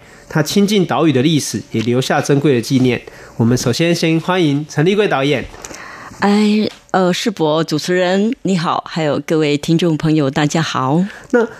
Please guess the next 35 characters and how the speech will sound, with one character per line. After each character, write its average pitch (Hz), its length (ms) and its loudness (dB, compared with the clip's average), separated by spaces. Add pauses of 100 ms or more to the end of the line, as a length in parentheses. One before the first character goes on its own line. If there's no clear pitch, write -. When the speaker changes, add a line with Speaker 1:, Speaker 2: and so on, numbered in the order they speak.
(200)
Speaker 1:
我 156 140 2
觉 196 180 2
得 233 140 2
很 202 140 2
有 247 160 2
意 208 140 2
思 156 200 -2
的 135 100 2
是 156 240 0
吼， 123 220 0
就 165 160 0
是 160 40 -4
说 170 140 0
导 165 300 0
演 151 340 2
的 117 220 0
镜 160 320 2
头 113 380 -2
哦， 117 60 -2
在 170 200 0
街 170 320 0
头 120 340 -2
游 135 260 2
走 147 280 0
当 135 260 0
中， 135 240 2
或 147 140 2
者 139 100 -2
在 147 140 0
拍 190 260 -2
摄 208 160 0
的 165 80 2
过 156 180 2
程 123 240 0
中， 143 240 2